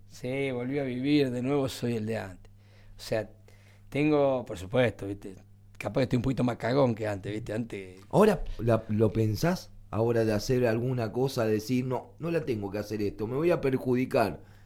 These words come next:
Speaker 2: Vamos a hacer las cosas prolijas, las tenemos que hacer bien.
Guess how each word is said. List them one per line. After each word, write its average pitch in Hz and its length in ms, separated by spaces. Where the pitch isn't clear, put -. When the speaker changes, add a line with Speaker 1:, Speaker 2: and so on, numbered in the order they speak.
Speaker 2:
Vamos 175 260
a - 40
hacer 160 100
las 139 160
cosas 147 240
prolijas, 120 420
las 98 80
tenemos 107 240
que 98 80
hacer 92 180
bien. 123 260